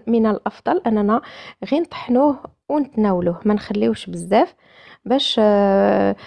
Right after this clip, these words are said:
مثلا استعملنا بزاف، آم، آه، البرتقال، برتق-، آه، البرتقال فيتامين سي اللي كتكون فيه كتبخر. هنا بالنسبه ل-، لنفس الخليط اللي،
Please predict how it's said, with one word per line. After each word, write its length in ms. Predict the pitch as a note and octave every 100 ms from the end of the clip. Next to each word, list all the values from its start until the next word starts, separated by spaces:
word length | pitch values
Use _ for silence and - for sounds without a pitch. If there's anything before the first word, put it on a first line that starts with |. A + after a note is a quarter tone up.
| - -
مثلا 360 | A3 G#3 G3+ G3+
استعملنا 440 | G#3 - G3 G#3
بزاف، 400 | G3 F#3 C4 C4 -
آم، 600 | G3 F#3+ F#3 F3+ F3+ G#3+ - A3 A3+ _ _ -
آه، 500 | G3 F3+ F3+ F3+ E3+
البرتقال، 640 | F3+ A3+ - G#3 G3 G#3
برتق-، 300 | A3 G#3 - -
آه، 200 | F3+ -
البرتقال 720 | F3 G3 - F#3+ - G#3 G#3
فيتامين 400 | G3+ G3+ F#3+ F#3+
سي 180 | - G#3
اللي 120 | F#3+
كتكون 340 | - - G#3+
فيه 220 | G#3 C4 C4
كتبخر. 600 | - - - - - - - - - - -
هنا 180 | A#3 D#4+
بالنسبه 640 | C#4+ C4+ B3+ A#3 A#3 A3+ -
ل-، 800 | G#3 G#3 G3 F#3+ F#3+ F#3 F#3 F#3
لنفس 320 | A#3 F4+ -
الخليط 540 | C#4+ C#4 C4 C4 C4
اللي، 360 | A#3 A3 A3